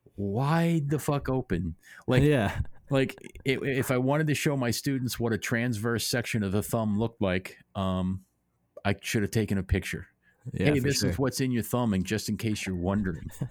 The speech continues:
Speaker 2: <laughs> Yeah, that is, uh, that is indeed a fucking wild occurrence.
Speaker 1: So that was a, it's what I like to call a little adventure.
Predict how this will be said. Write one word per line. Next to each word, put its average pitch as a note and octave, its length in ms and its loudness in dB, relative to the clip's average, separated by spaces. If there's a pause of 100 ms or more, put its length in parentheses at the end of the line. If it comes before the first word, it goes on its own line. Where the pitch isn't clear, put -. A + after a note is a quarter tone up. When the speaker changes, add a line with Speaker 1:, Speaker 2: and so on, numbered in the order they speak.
Speaker 2:
<laughs> - 100 -4 (1300)
Yeah, A#2 300 0
that A2 160 2
is, A2+ 260 2
uh, G#2 340 2
that A#2 160 2
is D#3 180 -2
indeed C3+ 380 0
a G#2+ 80 2
fucking G#2 500 0
wild F#2+ 460 0
occurrence. - 520 -4 (160)
Speaker 1:
So C3 200 0
that C#3+ 140 0
was C#3 180 0
a, C3 340 0 (440)
it's A#2 140 -6
what D3 80 2
I C#3+ 40 2
like C3 140 0
to - 60 -20
call B2 240 0
a - 40 0
little A#2 180 2
adventure. G2+ 540 -2